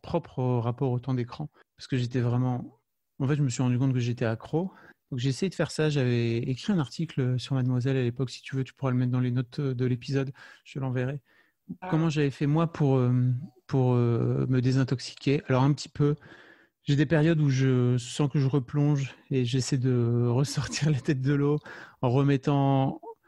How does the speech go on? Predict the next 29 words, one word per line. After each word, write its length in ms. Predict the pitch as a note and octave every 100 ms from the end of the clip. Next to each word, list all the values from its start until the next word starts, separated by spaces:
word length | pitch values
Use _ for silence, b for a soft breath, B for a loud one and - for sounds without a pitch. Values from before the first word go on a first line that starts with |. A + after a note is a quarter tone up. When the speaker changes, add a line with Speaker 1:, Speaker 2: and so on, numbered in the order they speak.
| b b
Speaker 1:
en 120 | C3
remettant 360 | C#3 C#3+ C#3+ C#3+
un 100 | C#3
petit 180 | B2 -
coup 140 | D#3
de 60 | B2+
vis, 260 | C#3+ D3
en 60 | C#3+
fait, 220 | - C3+
à 40 |
mes 140 | C3 B2+
propres, 420 | - C#3 - C3+
euh, 560 | B2 B2 B2 B2+ C#3 C#3+ - b -
à 80 |
mes 140 | B2 B2
propres, 520 | A#2+ - D3 - C3
euh, 400 | B2+ B2 B2 A#2+
li-, 140 | B2 E4+
enfin, 160 | C4 C3
tu 120 | -
vois, 100 | B2+
aux 120 | A#2+
propres 360 | A#2+ - D3+ C#3+
limites 320 | C3 D3 D#3+
que 80 | D#3
j'avais 220 | C3+ B2+
mises 180 | C3 B2+
en 100 | B2
place. 360 | C3+ F3 -